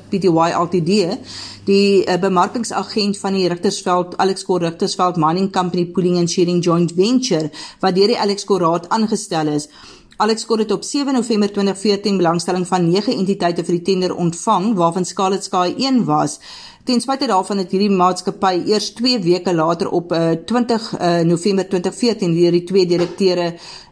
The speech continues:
Cuban Moodley en Daniel Nathan geformaliseer is.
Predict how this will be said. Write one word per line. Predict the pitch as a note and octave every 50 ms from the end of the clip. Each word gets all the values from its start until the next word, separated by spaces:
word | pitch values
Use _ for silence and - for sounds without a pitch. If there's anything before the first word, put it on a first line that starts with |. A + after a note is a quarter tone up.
| - - -
Cuban | - B3 A3 G3+ G#3 G3+
Moodley | F3+ F#3 F#3 F#3 F#3+ G3 A#2+
en | F3 F3+ F3
Daniel | E3 E3 E3 E3+ F3+ F3+ F3+
Nathan | E3+ E3 E3+ F3 F3 G3+ F#3 F3+
geformaliseer | E3+ F3+ - F#3 E3+ E3 E3+ E3 E3 E3 - - A#3 A3 G3+ F3+ - - D#3+ E3
is. | D3+ - - -